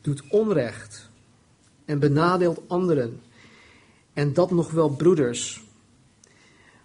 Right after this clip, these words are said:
Of weet u niet dat onrechtvaardigen het koninkrijk van God niet zullen beërven?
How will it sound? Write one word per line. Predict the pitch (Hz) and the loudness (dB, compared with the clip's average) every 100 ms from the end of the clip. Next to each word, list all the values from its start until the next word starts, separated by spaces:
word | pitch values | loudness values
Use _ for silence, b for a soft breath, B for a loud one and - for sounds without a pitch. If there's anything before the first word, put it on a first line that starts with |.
| b | b
Of | 151 127 | -4 4
weet | 185 226 220 | 6 6 4
u | |
niet | 196 190 | 2 2
dat | 175 156 | 0 0
onrechtvaardigen | 190 185 175 - - 185 202 180 - 135 | 0 2 0 -2 -4 -2 0 -2 -2 -4
het | 123 139 | -4 -4
koninkrijk | 165 170 165 151 147 | 0 0 0 0 -2
van | 151 139 | -4 -8
God | - 175 160 | -4 -2 0
niet | 156 | -2
zullen | - 147 139 | 0 0 0
beërven? | 135 - 175 170 120 113 | -4 -8 -8 -8 -10 -14